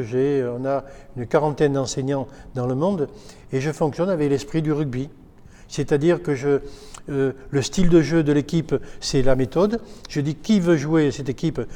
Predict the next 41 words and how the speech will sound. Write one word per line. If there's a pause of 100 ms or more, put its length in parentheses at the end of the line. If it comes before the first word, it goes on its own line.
Ce
sont
des
gens,
bien
sûr,
qui
ont
formé. (380)
Et
les
gens
disent : «
Mais (200)
moi,
je
suis
passionné
par
ce
que
je
fais
maintenant. (240)
Je
redécouvre
mon
métier
avec
toi. » (380)
Et
donc,
on
forme (220)
une
équipe
dynamique (380)
qu'on
retrouve
chaque
année.